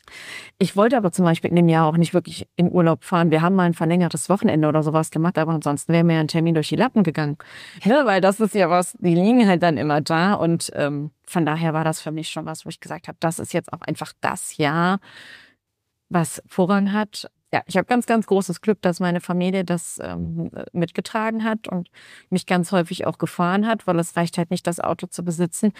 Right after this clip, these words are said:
wenn man auf einer Veranstaltung Wein repräsentieren soll, dann sollte man zumindest auch ein Gläschen davon trinken können, ne? Und von daher habe ich ganz häufig, dass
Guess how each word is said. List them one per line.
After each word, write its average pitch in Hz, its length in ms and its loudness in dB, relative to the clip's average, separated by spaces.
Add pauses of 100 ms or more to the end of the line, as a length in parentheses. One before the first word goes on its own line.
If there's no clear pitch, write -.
(260)
wenn 185 100 4
man 185 140 4
auf 180 140 4
einer 180 100 6
Veranstaltung 180 680 2
Wein 175 160 4
repräsentieren 180 720 4
soll, 196 160 4
dann 170 160 2
sollte - 240 -2
man 90 160 0
zumindest - 400 0
auch - 80 0
ein 170 160 -2
Gläschen 170 300 2
davon - 260 0
trinken 226 280 0
können, 262 320 4
ne? 233 160 6 (540)
Und 180 180 4
von 170 160 4
daher 180 560 4
habe 175 200 -4
ich - 100 -8
ganz 165 240 -2
häufig, 170 400 -2
dass - 340 -8